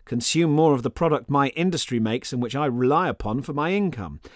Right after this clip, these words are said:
It, it just feels a little bit like a butcher claiming the best way to get into her profession is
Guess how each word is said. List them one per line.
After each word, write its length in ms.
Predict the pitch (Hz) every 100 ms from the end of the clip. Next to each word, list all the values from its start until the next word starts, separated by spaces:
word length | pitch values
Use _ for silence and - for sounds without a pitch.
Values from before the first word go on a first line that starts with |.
| - _
It, 300 | - - 156
it 180 | - 165
just 240 | 196 185
feels 200 | - 185
a 40 | 165
little 140 | 151
bit 100 | 151
like 160 | 151 139
a 60 |
butcher 600 | 127 110 147 - - 113 90
claiming 280 | 127 110 110
the 60 |
best 240 | 107 113 -
way 220 | 113 107
to 100 | 113
get 220 | 107 110
into 280 | 110 101 98
her 140 | 117
profession 540 | 107 110 - 110 - 104
is 180 | 101